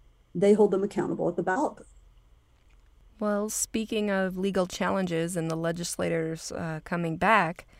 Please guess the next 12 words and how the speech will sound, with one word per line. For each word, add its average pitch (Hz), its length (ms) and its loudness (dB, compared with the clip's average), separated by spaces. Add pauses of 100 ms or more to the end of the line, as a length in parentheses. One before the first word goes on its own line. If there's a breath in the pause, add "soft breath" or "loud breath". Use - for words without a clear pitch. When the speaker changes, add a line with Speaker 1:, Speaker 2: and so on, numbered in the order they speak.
(280)
Speaker 2:
yesterday 202 760 4
you 190 180 0
reported 185 460 0
that 190 160 -2
the 190 100 2
legislature 185 600 0
does 185 240 0
plan 202 300 -2
to 190 120 -4
reconvene. 190 880 -2
Speaker 1:
Yes, - 580 8
<laughs> - 60 -6